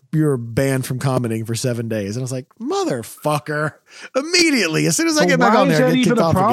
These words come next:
Speaker 2: problem? But
Speaker 1: Huh?
Speaker 2: why is that even a pro-, I don't get it. Why is that even, why is that even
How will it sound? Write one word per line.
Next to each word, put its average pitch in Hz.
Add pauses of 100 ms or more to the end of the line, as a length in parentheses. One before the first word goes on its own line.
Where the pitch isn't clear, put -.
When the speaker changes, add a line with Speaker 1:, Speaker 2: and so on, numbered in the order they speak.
Speaker 2:
problem? 135 (1200)
But 160
Speaker 1:
Huh? -
Speaker 2:
why 196
is 208
that 226
even 190
a 160
pro-, 147
I 160
don't 175
get 175
it. 98
Why 139
is 185
that 208
even, 165 (1500)
why 156
is 170
that 190
even 135